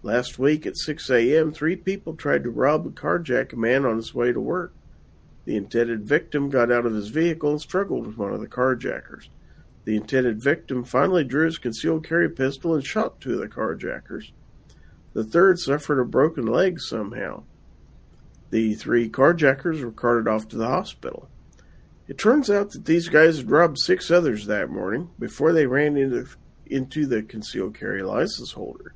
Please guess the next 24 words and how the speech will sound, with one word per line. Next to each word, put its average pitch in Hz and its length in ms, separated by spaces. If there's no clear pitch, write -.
You 208 220
have 220 380
to 190 100
be 196 200
able 180 220
to 185 100
fight 120 440
back. - 400
This 131 240
was 113 240
three 160 320
on 143 240
one, 156 360
which 170 200
is 160 120
the 160 40
way 180 200
it 139 120
goes 139 320
these 71 320
days. 58 340
Get - 340
yourself 147 480
prepared." - 800